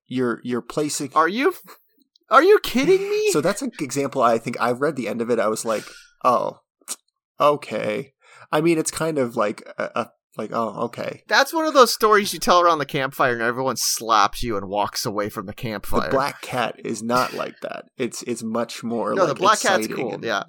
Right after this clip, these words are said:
Speaker 1: the payoff is amazing.
Speaker 2: Um, I will say, um, the other story I read is much prettier and much more psychological in a sense of madness.
Speaker 1: Pit and the Pendulum.
Speaker 2: Um, the other story I read, yeah, The Pit and the Pendulum.
Speaker 1: Yeah.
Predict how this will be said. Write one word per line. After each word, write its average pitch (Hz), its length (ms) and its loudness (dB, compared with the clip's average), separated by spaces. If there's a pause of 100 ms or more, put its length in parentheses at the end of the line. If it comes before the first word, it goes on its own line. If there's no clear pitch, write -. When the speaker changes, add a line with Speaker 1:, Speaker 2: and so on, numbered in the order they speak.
Speaker 1:
the 113 140 -6
payoff 110 480 -2
is 127 100 -12
amazing. 113 540 -8 (1200)
Speaker 2:
Um, 104 480 -6 (640)
I 156 60 2
will 208 220 0
say, 151 440 0
um, 117 540 0 (420)
the 135 140 -4
other 151 220 -2
story 135 340 -4
I 117 40 -2
read 107 360 -2 (100)
is 95 320 -16
much 113 440 -8
prettier 147 500 -12
and 101 300 -10
much 101 340 -10
more 101 540 -8
psychological 104 920 -10
in 98 80 -10
a 90 80 -14
sense - 260 -16
of 85 120 -14
madness. 98 560 -8
Speaker 1:
Pit - 160 -2
and 117 80 -8
the 107 40 -6
Pendulum. 110 560 -8
Speaker 2:
Um, 101 200 -4
the 120 80 -2
other 143 120 -4
story 147 300 -6
I 127 60 -2
read, 120 240 -6 (340)
yeah, 131 240 4
The 90 80 -6
Pit - 220 8
and 151 100 -4
the 135 60 -12
Pendulum. 104 680 -4
Speaker 1:
Yeah. - 280 -12